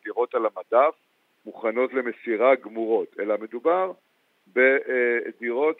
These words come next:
ש-, אה, חלקן נמצא בכלל בשלב היסודות, וחלקן בשלב הגמר. זה מתפרס לאורך כל חיי הפרויקט, וזה מתוך מאה שמונים אלף דירות שנבנות ממש בימים אלה. ולכן,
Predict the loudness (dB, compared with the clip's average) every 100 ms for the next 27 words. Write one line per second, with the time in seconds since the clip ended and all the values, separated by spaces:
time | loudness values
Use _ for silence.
0 | -6 -2 0 0 0 0 -2 -2 -2 -2
1 | -4 -6 -2 0 0 -2 -6 -4 -2 -4
2 | -4 -4 -4 -8 -4 -2 -2 -6 -6 -12
3 | -8 -2 -2 -2 _ _ _ _ _ -8
4 | -6 2 2 2 0 2 4 2 2 2
5 | 2 0 -8 -4 -4 -4 -6 -4 -2 -2
6 | 0 -2 -2 -4 -4 -4 -2 -2 -2 -6
7 | -4 -6 -10 _ _ _ _ -6 0 4
8 | 4 4 2 2 -2 0 0 -2 -6 -2
9 | -2 2 4 4 0 -4 -20 -8 -4 -2
10 | -2 -4 -10 -10 -6 -8 -6 -6 -6 -2
11 | 2 2 2 -2 2 2 0 -10 _ _
12 | _ _ _ _ _ _ -8 -6 2 6
13 | 6